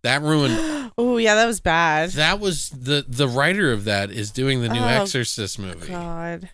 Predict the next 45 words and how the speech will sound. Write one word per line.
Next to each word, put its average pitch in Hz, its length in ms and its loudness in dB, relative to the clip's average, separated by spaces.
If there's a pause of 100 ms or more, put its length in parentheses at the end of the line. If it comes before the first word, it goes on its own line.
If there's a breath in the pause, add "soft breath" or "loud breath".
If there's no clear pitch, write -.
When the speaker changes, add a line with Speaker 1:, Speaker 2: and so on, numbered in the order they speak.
(340)
Speaker 1:
And 143 300 0
no 185 140 4
offense, 180 540 0
but 120 280 0
that 160 220 0
was 120 160 -4
a 101 40 -6
terrible - 500 0
Speaker 2:
That's - 100 0
kinda - 80 2
Speaker 1:
writing - 260 4
Speaker 2:
weird 285 180 6
Speaker 1:
job. - 80 2
Speaker 2:
that 254 200 4
that 240 200 2
got 220 180 2
greenlit. 220 580 0 (540)
Speaker 1:
I 104 300 2
don't 98 160 -2
know, 104 400 -2
yeah. 104 380 2
Speaker 2:
With 208 240 2
that. 190 240 4
So 214 180 6
something, 302 640 2
I'm 349 180 6
just 370 220 2
telling 466 240 4
you, 370 80 4
just 285 300 -2
have 311 220 0
your 349 320 -2
expectations 339 840 -6
low 339 220 2
and 233 100 -4
we'll 240 80 -4
go 277 100 -2
watch 285 300 2
it. 190 180 0
Speaker 1:
I 147 140 4
wanna 202 280 2
be 170 160 -2
positive 147 600 2
about 98 340 0
stuff, 104 420 -2